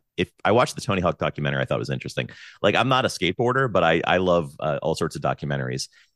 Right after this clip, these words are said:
And in this documentary, it's like, it shows the first time he landed it, and people sort of think, "Oh, yeah, Tony Hawk did the ten eighty." What they don't realize, it was at the end of a competition, and he's, they said, "Tony Hawk's gonna attempt the ten eighty."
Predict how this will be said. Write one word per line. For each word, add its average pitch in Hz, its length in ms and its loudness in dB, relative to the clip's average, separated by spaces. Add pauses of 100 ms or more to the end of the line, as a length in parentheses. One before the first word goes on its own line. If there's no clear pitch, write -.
(400)
And 113 220 4
in 127 80 4
this 139 160 4
documentary, 117 760 2
it's - 280 -2
like, 92 420 2
it 107 140 0
shows 123 500 2
the 92 100 0
first - 280 -2
time 101 180 -2
he 95 100 0
landed 135 440 0
it, 69 180 -4
and 95 140 -4
people 131 260 -6
sort 104 160 -4
of 92 60 -6
think, 113 160 -2
"Oh, 311 120 -10
yeah, - 60 -6
Tony 127 200 0
Hawk 123 160 2
did 120 120 -4
the 104 60 -6
ten 127 220 2
eighty." 123 260 0 (280)
What 120 120 4
they 107 100 4
don't 180 200 2
realize, 98 420 2
it 82 80 -2
was 90 120 -6
at 85 100 -6
the - 120 -6
end 147 140 2
of 175 80 -2
a 160 40 -6
competition, 80 840 -2
and 78 220 0
he's, 85 260 -2
they 80 120 0
said, 101 220 0
"Tony 196 240 4
Hawk's 180 280 2
gonna 160 160 2
attempt 170 300 0
the - 60 -6
ten 170 220 0
eighty." 160 380 -2